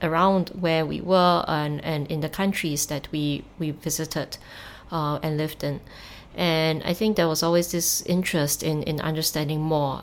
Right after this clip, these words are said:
and, um, building up a sense of empathy,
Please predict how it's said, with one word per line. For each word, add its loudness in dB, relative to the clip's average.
and, 0
um, -2
building 4
up 0
a -2
sense -2
of -4
empathy, 0